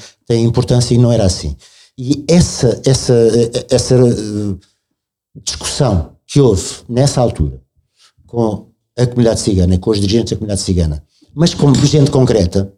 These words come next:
não é? Porque nós, eh, trabalhávamos com o pessoal que queria trabalhar connosco, eh, como também o reconhecimento dos grupos, eh, como sendo membros de, de, do, do debate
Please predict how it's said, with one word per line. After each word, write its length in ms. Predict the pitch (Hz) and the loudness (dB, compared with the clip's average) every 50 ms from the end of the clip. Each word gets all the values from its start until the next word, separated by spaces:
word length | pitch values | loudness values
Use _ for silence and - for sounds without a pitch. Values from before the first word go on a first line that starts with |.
| _ _ | _ _
não 120 | - 92 87 | -16 -10 -10
é? 100 | 87 - | -10 -10
Porque 220 | - - - _ - | -10 -16 -20 _ -10
nós, 340 | 90 85 85 - - 87 - - 82 87 90 90 85 _ _ _ _ _ _ _ - | -6 -4 -4 -4 -6 -10 -14 -14 -14 -14 -14 -16 -20 _ _ _ _ _ _ _ -16
eh, 160 | 104 101 101 - _ _ _ _ _ | -14 -14 -14 -16 _ _ _ _ _
trabalhávamos 680 | - - 110 92 107 113 117 110 101 104 101 92 - - | -2 -2 0 2 2 2 0 0 0 0 0 -2 -4 -4
com 180 | - - 104 | -2 0 0
o 40 | 98 | 0
pessoal 380 | 98 - - - 104 95 87 85 | 0 -2 -2 0 2 2 2 0
que 140 | - - | -2 -8
queria 240 | _ - 120 95 92 | _ -4 -2 0 0
trabalhar 280 | 90 92 87 82 90 92 | 0 0 0 0 0 0
connosco, 520 | - 123 123 117 104 120 135 - - - _ _ - - _ _ _ _ - | 2 2 2 2 2 0 -4 -4 -8 -18 _ _ -20 -20 _ _ _ _ -4
eh, 240 | 120 120 117 113 113 113 - _ _ | 0 2 2 2 0 -2 -10 _ _
como 480 | - 165 160 147 127 98 85 76 76 - _ _ _ _ _ _ _ _ _ | -2 2 4 4 4 2 0 -4 -8 -16 _ _ _ _ _ _ _ _ _
também 560 | - - 127 127 120 127 113 101 90 85 - - _ - | -2 0 2 2 4 2 2 0 0 -4 -6 -14 _ -2
o 140 | - 156 151 | 2 4 4
reconhecimento 840 | 147 143 - 143 143 143 - - 135 143 143 120 101 92 - - _ _ _ _ _ | 4 4 2 2 2 2 2 2 4 4 4 4 0 -2 -8 -14 _ _ _ _ _
dos 200 | - 123 131 120 | -2 0 0 0
grupos, 540 | - 123 127 127 143 131 143 - - - - | 2 2 2 4 4 2 0 -4 -6 -2 0
eh, 300 | 127 123 123 120 120 113 117 - - - _ _ _ _ - 117 85 _ _ _ _ _ _ _ | 2 4 4 4 2 0 -2 -6 -16 -20 _ _ _ _ -20 -20 -20 _ _ _ _ _ _ _
como 600 | _ - 160 156 151 147 143 135 131 123 117 110 | _ 0 2 4 6 6 6 6 4 4 2 0
sendo 460 | - - - - - 175 170 156 127 | -4 -8 -8 -2 2 4 4 6 6
membros 460 | 123 139 147 151 151 135 113 107 117 | 6 6 4 4 4 4 2 0 0
de, 180 | 110 117 110 104 | 0 2 2 2
de, 200 | 95 104 107 101 | 2 0 0 -2
do, 160 | 95 104 101 | -2 -4 -6
do 120 | 101 - 147 | -2 0 2
debate 640 | 123 135 143 - 151 139 127 - - - - - | 2 4 2 2 2 0 0 -4 -6 -10 -12 -14